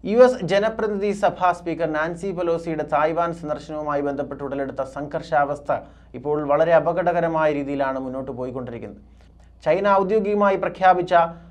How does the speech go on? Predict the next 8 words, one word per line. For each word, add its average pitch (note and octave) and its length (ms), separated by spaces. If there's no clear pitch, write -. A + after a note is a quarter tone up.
സൈനികാഭ്യാസത്തിന് F3 1000
തുടക്കമായി. D3 520
തായ്വാനെ F#3+ 500
ആക്രമിക്കുന്നതിന് G3 600
മുൻപായിട്ടുള്ള F#3+ 540
സൈനികാഭ്യാസമായിട്ടാണ് E3+ 1120
ഇതിനെ D#3+ 220
കണക്കാക്കിയതെങ്കിൽ D#3 680